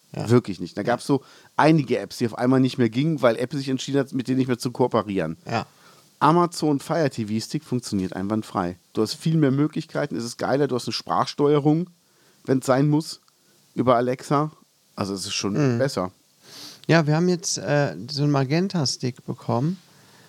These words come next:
Speaker 1: ähm, vor, vor längerer Zeit. Den gab's zusätzlich zu unserem Router. Und da ist auch Apple T V mit drauf zum Beispiel und alles Mögliche. Und das funktioniert echt gut.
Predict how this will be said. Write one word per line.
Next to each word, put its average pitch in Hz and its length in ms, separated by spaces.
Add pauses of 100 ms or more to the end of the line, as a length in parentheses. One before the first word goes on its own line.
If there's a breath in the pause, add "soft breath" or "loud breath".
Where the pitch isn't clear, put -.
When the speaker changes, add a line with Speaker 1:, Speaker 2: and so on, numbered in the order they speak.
(380 soft breath)
Speaker 1:
ähm, 107 760
vor, 113 360
vor - 180
längerer 123 460
Zeit. 139 460 (460)
Den 139 140
gab's 131 400
zusätzlich - 1300
zu 131 100
unserem 120 300
Router. 139 580 (720 loud breath)
Und 127 280
da 127 120
ist 147 100
auch 190 200
Apple 127 260
T 123 160
V 120 220
mit - 320
drauf 110 460
zum 104 200
Beispiel 98 560
und - 240
alles 101 260
Mögliche. 110 440
Und 95 80
das 104 180 (280 loud breath)
funktioniert 92 680
echt - 340
gut. 175 440